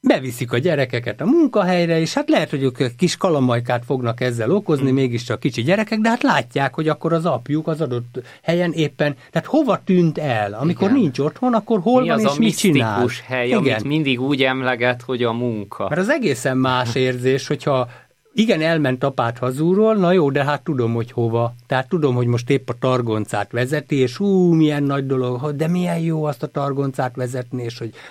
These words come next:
Speaker 1: hú, milyen nehéz dolgokat emelt föl, és majdnem levertünk egy polcról. val-, tehát, hogy érted, akkor van egy történet, akkor nem olyan idegesítő, hogy na hát bezzeg apád, vagy, eh, hol van apa, és akkor követelném, hogy jöjjön haza.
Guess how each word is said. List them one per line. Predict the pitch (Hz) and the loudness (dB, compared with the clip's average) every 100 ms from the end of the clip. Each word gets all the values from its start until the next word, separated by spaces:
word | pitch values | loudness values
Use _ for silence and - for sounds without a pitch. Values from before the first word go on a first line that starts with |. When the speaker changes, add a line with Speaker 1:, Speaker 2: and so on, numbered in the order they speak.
| - | -12
Speaker 1:
hú, | 208 185 | -6 0
milyen | 175 156 | 0 0
nehéz | 160 151 147 139 | -2 -2 -4 -4
dolgokat | 147 135 127 123 | -2 -2 -4 -4
emelt | 135 123 120 120 | -2 -2 -2 -4
föl, | 135 127 | -2 -2
és | 120 | 0
majdnem | 156 151 135 127 | 0 0 0 0
levertünk | 135 135 123 120 117 117 113 | 0 -2 -2 -4 -6 -6 -8
egy | 110 - | -10 -4
polcról. | 123 123 120 117 110 | -4 -2 -6 -8 -6
val-, | 127 131 - _ | -6 -10 -16 _
tehát, | 151 151 | -6 -4
hogy | 147 - _ | -8 -8 _
érted, | 156 147 190 165 | -2 -2 0 0
akkor | - 180 | 0 0
van | 190 170 | 2 0
egy | 160 | 0
történet, | 156 135 135 139 | 0 0 0 -4
akkor | 160 190 | -2 0
nem | 202 175 | 2 4
olyan | 143 131 | 2 2
idegesítő, | 131 120 117 117 117 120 | 2 2 0 -2 -4 -4
hogy | 113 | -4
na | 165 | -2
hát | 165 | -2
bezzeg | 139 127 120 | -4 -4 -4
apád, | 120 120 110 107 - - - | -4 -6 -10 -12 -16 -16 -10
vagy, | 120 117 | -10 -8
eh, | - - 135 - | -10 -10 -10 -12
hol | - 156 135 | -2 0 2
van | 120 117 | 0 -2
apa, | 107 - 104 101 - - | -4 -6 -6 -6 -8 -12
és | 120 127 | -8 -6
akkor | 120 120 | -6 -6
követelném, | 123 117 107 117 117 117 | -2 -2 -4 -6 -4 -4
hogy | 113 113 | -4 -4
jöjjön | 120 120 107 107 | -4 -2 -4 -6
haza. | 101 104 104 104 | -8 -8 -8 -10